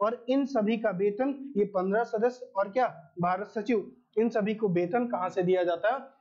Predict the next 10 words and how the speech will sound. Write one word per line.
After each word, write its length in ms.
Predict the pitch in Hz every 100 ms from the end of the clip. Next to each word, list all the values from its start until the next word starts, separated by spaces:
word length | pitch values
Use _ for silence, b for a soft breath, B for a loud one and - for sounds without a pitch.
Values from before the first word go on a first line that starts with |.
| -
भारतीय 560 | 165 170 165 202 214 - B 185
राजस्व 500 | 185 202 269 269 247
से 160 | 208
दिया 240 | 175 180 180
जाता। 600 | 175 160 226 233 - _ 202
देखिए, 240 | 208 247
बड़ी 340 | 185 214 262
अजीब 280 | 214 208 214
बात 180 | 180 175
थी 400 | 175 233 247